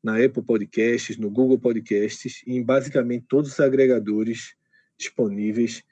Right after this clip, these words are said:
e ao alcance de vocês nesse nosso segmento de podcasts que vive uma verdadeira explosão em dois mil e dezenove. Mas o tema desse programa não é podcast, o tema desse programa não é o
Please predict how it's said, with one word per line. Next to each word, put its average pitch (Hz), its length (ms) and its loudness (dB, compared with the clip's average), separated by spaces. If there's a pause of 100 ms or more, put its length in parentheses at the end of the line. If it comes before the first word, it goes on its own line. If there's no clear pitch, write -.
(420)
e 127 220 -2
ao 139 160 4
alcance 127 540 0
de 120 80 -2
vocês 110 680 -2 (460)
nesse 113 280 -2
nosso 110 540 -2
segmento 127 640 0
de 120 80 -2
podcasts 110 720 -2
que 113 140 -4
vive 110 260 -2
uma 110 100 -2
verdadeira 110 720 -2 (680)
explosão 120 800 2 (340)
em 131 80 -6
dois 120 200 4
mil 120 160 0
e 117 40 0
dezenove. 113 600 -2 (460)
Mas 202 200 4
o 214 80 -2
tema 240 260 4
desse 220 160 -4
programa 165 460 2
não 147 100 2
é 143 80 4
podcast, 135 540 0
o 127 40 -12
tema 127 220 -2
desse 127 180 -4
programa 120 440 -2
não 117 200 -2
é 127 80 4
o 147 140 0